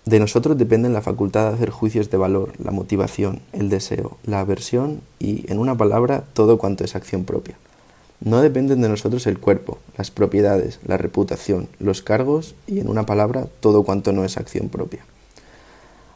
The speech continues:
Además, las cosas que dependen de nosotros son por naturaleza libres y carecen de impedimentos y obstáculos, mientras que las que no dependen de nosotros son débiles, serviles, llenas de impedimentos y ajenas.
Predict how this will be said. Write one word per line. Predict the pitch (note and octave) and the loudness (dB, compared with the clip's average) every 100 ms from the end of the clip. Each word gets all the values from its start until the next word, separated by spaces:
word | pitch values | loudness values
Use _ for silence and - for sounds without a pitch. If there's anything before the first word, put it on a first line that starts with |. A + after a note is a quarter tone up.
| _ | _
Además, | G#2+ G#2 A#2 C3+ C3 - | 0 2 0 -2 -6 -2
las | A2+ G2 | 0 0
cosas | - A#2+ C#3+ | -2 -8 -4
que | B2+ | 0
dependen | A#2 A#2 A2+ A2 | 0 0 0 0
de | |
nosotros | G#2 G2 A2+ A2+ A#2 | -2 -2 -2 -2 -6
son | G2+ | -4
por | G#2+ G#2+ | -2 -2
naturaleza | G2+ G2 G#2+ - | -2 -4 -6 -6
libres | G2+ G2+ G2+ - - - - | -4 -2 -2 -4 -12 -18 -4
y | |
carecen | - G#2 A2 C3+ | 0 2 2 -2
de | A2 | 0
impedimentos | G#2 G2+ G#2 G2 A2 | 2 2 2 0 0
y | A2 | -2
obstáculos, | - - - - - - - _ - | -4 -6 -6 -10 -14 -18 -20 _ -4
mientras | A2+ A2+ A2 | 0 2 2
que | G#2 | 0
las | G2 | -2
que | - | 0
no | G2+ | 0
dependen | A#2+ C3 B2+ A#2 | 0 2 2 2
de | A2+ | 0
nosotros | G#2 A2+ A2 A2+ | 0 -2 -2 -4
son | G#2 G#2 | -2 2
débiles, | G2+ F#2+ - - - | 2 2 -2 -8 -10
serviles, | - G2 A2+ A#2 C#3 D3 - | -4 -2 2 2 2 -2 -6
llenas | G#2+ G#2+ A2+ | 0 0 2
de | |
impedimentos | G#2+ G2+ F#2+ G2 G#2+ A#2 | 0 0 0 0 -2 -4
y | G#2+ | -6
ajenas. | A2+ - - - | -6 -6 -8 -16